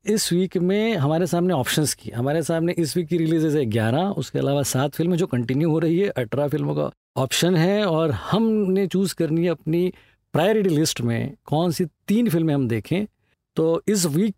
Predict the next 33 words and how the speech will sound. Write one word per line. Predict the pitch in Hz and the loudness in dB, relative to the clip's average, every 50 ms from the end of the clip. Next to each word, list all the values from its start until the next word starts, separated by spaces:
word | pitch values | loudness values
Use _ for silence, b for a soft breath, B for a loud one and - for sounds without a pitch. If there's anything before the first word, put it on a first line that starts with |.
| _ | _
की | - 175 180 190 196 - - _ _ _ | -2 -2 0 0 -2 -4 -6 _ _ _
प्रायोरिटी | 143 147 165 180 190 196 165 202 190 | 0 0 2 2 0 0 0 0 0
व्यूइंग | 165 160 170 170 151 | 2 2 2 2 2
लिस्ट | 139 165 180 - - | 0 0 0 -2 -2
में | 160 160 170 175 | -2 0 0 0
हमारी | 165 147 147 147 151 151 | 0 0 0 0 -2 -2
पहली | 139 - _ _ - 107 190 208 214 185 | -4 -8 _ _ 0 0 2 2 2 0
फिल्म | - 165 139 131 131 131 | 0 0 0 0 0 -2
है | 139 156 - - | -2 -4 -4 -4
कमांडो | - 127 131 127 131 120 123 113 | -2 -2 0 0 0 -2 -2 -4
थ्री, | - - 143 180 - _ _ _ _ - | -4 -8 -8 -10 -10 _ _ _ _ -10
बड़ी | 101 98 123 151 160 | -4 -2 0 0 0
फिल्म | 131 160 156 151 160 | 0 0 0 0 -2
है, | 170 180 - | -2 -4 -6
इसको | - - - 131 | -10 -8 -6 -4
आप | 120 | -4
ज़रूर | 110 113 123 143 175 | -2 0 0 0 2
देखिए। | 175 170 160 127 131 160 180 175 - _ 120 | 0 0 -2 -2 -2 -4 -4 -4 -6 _ -2
दूसरी | 123 196 185 - 247 247 | 0 0 2 2 2 2
हमारी | 208 202 185 185 180 175 180 180 - - _ _ _ _ | 2 2 2 2 2 2 0 0 -4 -6 _ _ _ _
प्रायोरिटी | - 147 143 143 143 139 156 | -2 -2 0 0 0 -2 0
लिस्ट | 143 143 143 123 - | 0 0 -2 -2 -2
में | 151 139 | -4 -2
फिल्म | - 143 131 139 151 | -2 -2 -2 -2 0
है | 139 | 0
नाइव्स | 120 123 123 127 123 110 - | 0 0 0 0 0 0 0
आउट, | 120 113 139 170 - - - _ _ _ _ | 0 0 -2 -2 -4 -8 -16 _ _ _ _
हॉलीवुड | - 113 123 135 139 - | -4 -2 0 0 -2 -2
की | - 170 | -4 -4
फिल्म | 131 160 165 160 170 175 | -2 0 0 0 0 0
है, | 185 190 - - | -2 -4 -4 -8
आपको | 123 - - 127 | -8 -6 -4 -2
बहुत | 120 147 | -2 -2